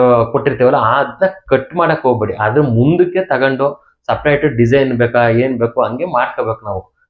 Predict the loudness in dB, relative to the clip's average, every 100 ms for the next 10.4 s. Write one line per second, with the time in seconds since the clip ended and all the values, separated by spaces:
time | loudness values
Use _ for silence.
0 | -8 -2 0 -2 -6 _ -6 0 2 0
1 | -6 -4 -2 0 0 2 0 -2 _ _
2 | 2 2 2 2 2 2 2 0 -2 0
3 | 0 2 0 0 -2 -4 -2 -2 -2 -4
4 | -6 -4 -6 -4 -4 -2 -4 -4 -8 -8
5 | _ _ -4 0 0 0 -4 -4 -6 -8
6 | _ -6 0 2 2 0 -2 0 -2 -4
7 | -2 0 0 0 0 0 0 0 0 -2
8 | -2 -2 -6 -2 0 2 0 -2 -14 _
9 | _ _ -4 -2 0 -2 -2 0 -2 0
10 | -2 0 0